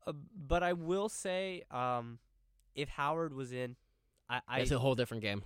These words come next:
Speaker 1: Yeah,
Speaker 2: a whole
Speaker 1: I,
Speaker 2: different
Speaker 1: I, I
Speaker 2: series.
Speaker 1: think,
Speaker 2: Whole
Speaker 1: uh,
Speaker 2: different, uh, tie, I mean.
Speaker 1: Yeah, exactly. And, and, uh, I'm gonna give it to him.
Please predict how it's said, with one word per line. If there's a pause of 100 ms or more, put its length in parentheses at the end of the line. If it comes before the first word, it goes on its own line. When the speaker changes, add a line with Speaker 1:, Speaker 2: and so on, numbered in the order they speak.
(160)
Speaker 1:
Yeah,
Speaker 2:
a
whole
Speaker 1:
I,
Speaker 2:
different
Speaker 1:
I,
I
Speaker 2:
series.
Speaker 1:
think,
Speaker 2:
Whole
Speaker 1:
uh,
Speaker 2:
different,
uh,
tie,
I
mean.
Speaker 1:
Yeah,
exactly.
And,
and, (600)
uh,
I'm
gonna
give
it
to
him.